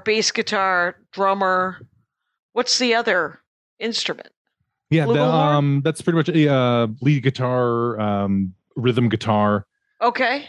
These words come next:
Speaker 2: Um, they have added also a, uh, a keyboardist
Speaker 1: Okay.
Speaker 2: in their, uh, in their
Speaker 1: Okay.
Speaker 2: lineup.
Speaker 1: Earl-,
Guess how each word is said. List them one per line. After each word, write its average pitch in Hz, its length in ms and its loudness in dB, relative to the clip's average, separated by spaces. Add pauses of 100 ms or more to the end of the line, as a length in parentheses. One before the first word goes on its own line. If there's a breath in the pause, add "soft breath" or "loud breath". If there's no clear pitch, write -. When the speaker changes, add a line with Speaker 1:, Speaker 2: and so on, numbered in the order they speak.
(180)
Speaker 2:
Um, 107 500 2
they 120 220 2
have 110 320 0
added 120 580 0 (340)
also 113 500 0
a, 104 220 2
uh, 113 160 4
a 127 60 0
keyboardist 113 840 -2 (680)
Speaker 1:
Okay. 220 380 -2
Speaker 2:
in 98 120 0
their, 95 300 4
uh, 90 380 0 (1000)
in 104 120 0
their 92 120 0
Speaker 1:
Okay. 87 100 -4
Speaker 2:
lineup. 95 240 2
Speaker 1:
Earl-, 240 260 0